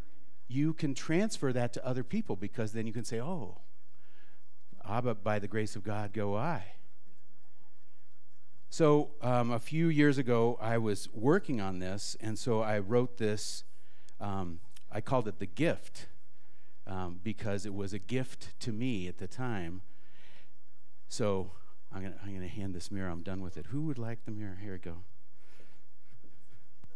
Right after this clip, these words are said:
So look in the mirror. Who do you see there? Have you fallen in love again with yourself?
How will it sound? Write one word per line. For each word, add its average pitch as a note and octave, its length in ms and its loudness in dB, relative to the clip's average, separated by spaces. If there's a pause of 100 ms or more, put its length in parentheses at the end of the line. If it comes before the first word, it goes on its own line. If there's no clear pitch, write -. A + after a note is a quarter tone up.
(2250)
So - 160 0
look D#3 260 4
in D3 120 4
the C3 60 4
mirror. B2+ 400 2 (2250)
Who G3+ 200 2
do G3 80 0
you F3 100 0
see F#3 300 0
there? F2+ 440 0 (1700)
Have G#2+ 160 0
you A2 100 0
fallen C3+ 640 4
in G#2 320 0
love B2 540 2
again A#2 320 0
with A#2+ 120 -2
yourself? A#2 600 0